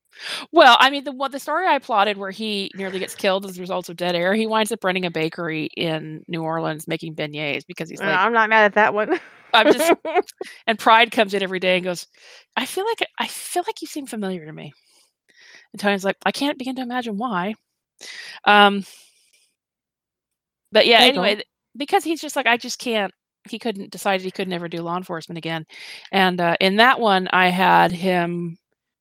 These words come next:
Speaker 1: I usually have him be a short order cook in college, but in that one I had him working in a bakery so that falling back on baking was a easy thing for him to do, and he wound up in The Big Easy, so, um, but it's a matter of, like, I would not normally, like, have him, if he's pissed off and fed up,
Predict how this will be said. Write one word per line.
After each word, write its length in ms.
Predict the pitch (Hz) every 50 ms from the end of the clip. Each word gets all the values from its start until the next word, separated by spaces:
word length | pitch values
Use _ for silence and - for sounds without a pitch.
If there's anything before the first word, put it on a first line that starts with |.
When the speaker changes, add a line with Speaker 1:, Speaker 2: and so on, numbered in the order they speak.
| _ _ _ _ _ _ _ _ _ _ _
Speaker 1:
I 80 | 226 247
usually 260 | 294 339 359 392 359
have 140 | 320 330 294
him 160 | 285 294 262
be 120 | 226 233 220
a 40 |
short 220 | 190 - 226 208 214
order 180 | 208 202 190
cook 300 | - - - 190 202 -
in 100 | 247 233
college, 380 | 214 - 226 220 226 233 233 226
but 80 | 220 208
in 80 | 196 190
that 140 | 190 185
one 100 | 190 185
I 40 | 180
had 160 | 175 180 175
him 60 | 175 165
working 240 | 156 156 - 170
in 60 | 170 165
a 40 | 151
bakery 520 | 165 165 165 - - 208 208 214 226 233
so 160 | - - 208
that 200 | 180 180 - -
falling 320 | - - 185 185 180 180 180
back 220 | 170 165 160 - -
on 120 | 170 160
baking 420 | 151 160 156 156 - - 190 190 185
was 200 | 180 175 - -
a 200 | 147 143 151 147 _ _ _ _ _ _ _ _
easy 260 | 190 185 170 - 180
thing 200 | - 190 185 175
for 100 | - -
him 100 | 175 180
to 80 | 175 170
do, 260 | - 180 180 202 240 - - - - _ -
and 80 | 175
he 80 | 202 202
wound 180 | 196 190 175 180
up 60 | 170 170
in 60 | 165
The 80 | 165
Big 160 | 156 160 160 156
Easy, 320 | 151 165 160 156 - -
so, 240 | 170 - - - 170 - _ _ _ _ - - - - - - - - - -
um, 320 | 180 175 170 170 170 160 - - - - - - _ _ _ _ _ _ _ _ _ _ _ _ _ _ _ _ _ _ _ _ _ _ - - - -
but 80 | - -
it's 160 | 269 330 -
a 60 | 370
matter 240 | 320 294 277 285 294
of, 60 | 277
like, 140 | 285 262 -
I 100 | - 247
would 140 | 320 349 277
not 200 | 269 254 226 -
normally, 600 | 208 202 202 196 208 226 247 254 254 262 269 285 285
like, 160 | 214 208 208
have 220 | - 208 226 208 196
him, 120 | 226 220 -
if 100 | - -
he's 180 | 262 262 -
pissed 300 | - - 285 254 - -
off 180 | 233 220 214 -
and 100 | 214 196
fed 160 | - - 190 185
up, 220 | 185 202 247 -